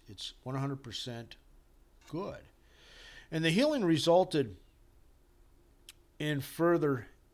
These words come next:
enmity against Jesus, because that was more than the Pharisees could take at this point. So the Pharisees, they head out, they go out, they,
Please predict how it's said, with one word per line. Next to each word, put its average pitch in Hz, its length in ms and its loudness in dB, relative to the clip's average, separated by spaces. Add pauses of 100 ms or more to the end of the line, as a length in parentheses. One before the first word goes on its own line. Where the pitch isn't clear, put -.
(280)
enmity 139 640 0
against 104 400 -10
Jesus, - 680 -14 (1600)
because 151 360 2
that 226 240 6
was 147 180 0
more 165 240 0
than 147 160 -4
the 127 80 -4
Pharisees 131 720 -2
could 95 200 -12
take 120 300 -6
at 90 120 -14
this - 180 -14
point. 65 460 -20 (1400)
So 156 520 2
the 139 100 -6
Pharisees, 185 540 0
they 147 140 -2
head 147 240 2
out, 123 260 0
they 120 100 -6
go 147 260 -2
out, 131 260 0
they, 101 180 -10